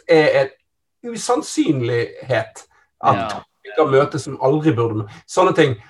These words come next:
Speaker 1: Og det, når, når du peprer Star Wars med for mye av de komplette usannsynlighetene, så, så når du et, eh,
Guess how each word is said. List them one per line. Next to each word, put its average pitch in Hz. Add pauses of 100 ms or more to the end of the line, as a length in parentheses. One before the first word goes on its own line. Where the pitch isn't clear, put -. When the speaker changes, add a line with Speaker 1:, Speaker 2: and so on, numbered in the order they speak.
(220)
Speaker 1:
Og 170
det, 190 (400)
når, 170
når 175
du 170
peprer -
Star 180
Wars 131
med 143
for -
mye 151
av 135
de 143 (240)
komplette 151
usannsynlighetene, 127 (440)
så, -
så -
når 165
du 117
et, 113
eh, 113